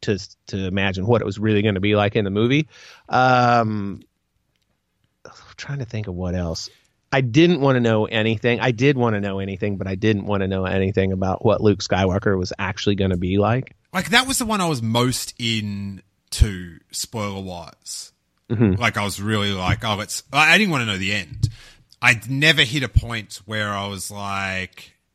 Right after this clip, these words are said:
Speaker 2: "I've gotta stop now." Like, there wasn't enough to sustain me, sort of thing.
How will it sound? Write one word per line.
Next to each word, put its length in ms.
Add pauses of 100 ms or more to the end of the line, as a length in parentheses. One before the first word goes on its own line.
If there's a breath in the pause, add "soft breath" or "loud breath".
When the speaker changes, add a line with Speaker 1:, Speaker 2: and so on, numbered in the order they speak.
(840)
Speaker 2:
"I've 160
gotta 160
stop 300
now." 380 (760)
Like, 260
there 200
wasn't 300
enough 400
to 100
sustain 520
me, 140
sort 200
of 80
thing. 460